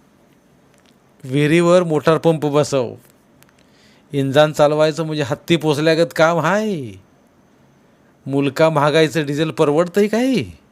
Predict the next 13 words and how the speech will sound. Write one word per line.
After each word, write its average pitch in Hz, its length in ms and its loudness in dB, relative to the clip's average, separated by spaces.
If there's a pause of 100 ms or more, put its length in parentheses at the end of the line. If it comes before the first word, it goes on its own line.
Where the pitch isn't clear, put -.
(880)
मोठ्या 135 420 -2
मोठ्या 165 300 0
बागायतदारांनी 156 800 0
इंजिन 151 300 -4
गुंडाळून 151 500 0
ठेवली, 147 680 -2 (640)
तू 147 120 2
आपला 156 300 4
ठॉक 151 400 0
ठॉक 156 200 4
इंजन 147 280 -2
वाजवीत 151 320 2
बसलाय. 143 580 -2